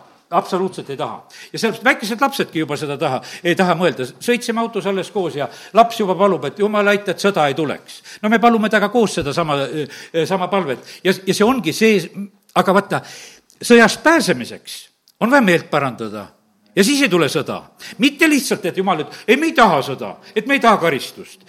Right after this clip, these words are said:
Ei, vaata, karistusest jääd ilma siis, kui sa oskad meelt parandada. E, Niineve jäi hävingust ilma, mille tõttu? Sellepärast, et nad parandasid need sellel hetkel. Täna ma loen sealt Nahumi raamatust varsti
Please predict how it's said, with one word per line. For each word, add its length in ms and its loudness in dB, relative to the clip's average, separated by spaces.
Ei, 160 6
vaata, 240 2
karistusest 640 0
jääd 160 -4
ilma 160 0
siis, 320 -6
kui 100 -4
sa 140 2
oskad 180 -4
meelt 220 -8
parandada. 480 -8
E, 240 6
Niineve 560 4
jäi 240 6
hävingust 640 2
ilma, 400 2
mille 240 2
tõttu? 400 2
Sellepärast, 640 0
et 80 -4
nad 140 -2
parandasid 440 -2
need 160 -2
sellel 300 -2
hetkel. 300 -10
Täna 180 4
ma 80 2
loen 200 2
sealt 180 -6
Nahumi 300 -2
raamatust 420 -4
varsti 300 -6